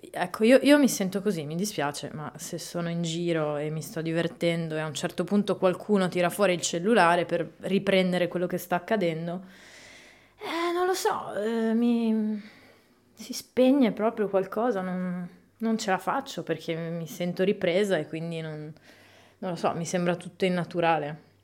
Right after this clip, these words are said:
Ma nello stesso modo in cui nella mia testa la parola selfie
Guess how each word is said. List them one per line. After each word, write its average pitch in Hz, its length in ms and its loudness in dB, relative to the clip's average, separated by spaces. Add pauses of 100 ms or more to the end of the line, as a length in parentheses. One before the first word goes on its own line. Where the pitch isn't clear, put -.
(160)
Ma 214 180 0
nello 233 240 8
stesso 254 420 0
modo 185 480 4
in 220 240 4
cui 175 500 -4 (300)
nella 190 260 0
mia 185 160 0
testa 170 460 -2
la 170 100 2
parola 190 340 4
selfie 165 920 -4